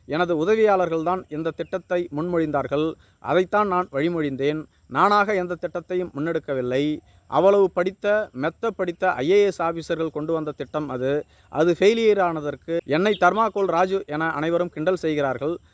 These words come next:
அதனால் நான் வருத்தப்படவில்லை. நான் தொடர்ந்து மக்களுக்காக பாடுபடக்கூடியவன், மக்களுக்கான சேவகன்.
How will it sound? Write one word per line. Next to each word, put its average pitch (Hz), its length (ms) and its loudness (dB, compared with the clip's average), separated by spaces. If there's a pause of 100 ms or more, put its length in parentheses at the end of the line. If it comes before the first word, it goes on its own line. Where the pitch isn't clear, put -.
அதனால் 180 340 2
நான் 180 220 0
வருத்தப்படவில்லை. 147 800 -2 (440)
நான் 165 480 0 (100)
தொடர்ந்து 202 400 0
மக்களுக்காக 185 720 0
பாடுபடக்கூடியவன், 156 840 -2 (340)
மக்களுக்கான 175 640 0
சேவகன். 151 640 -2